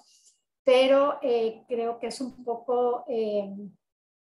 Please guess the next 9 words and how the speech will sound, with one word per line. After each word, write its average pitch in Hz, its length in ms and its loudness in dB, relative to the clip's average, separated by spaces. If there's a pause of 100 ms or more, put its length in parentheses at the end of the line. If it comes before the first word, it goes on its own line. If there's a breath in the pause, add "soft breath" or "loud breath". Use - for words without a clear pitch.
(500)
eh, 214 280 -2
una, 247 800 -2
un 254 180 -4
ejemplo 254 400 -4
en 254 100 -2
el 240 200 -8
que 226 320 0
ese 269 380 -2
contexto, 254 880 -4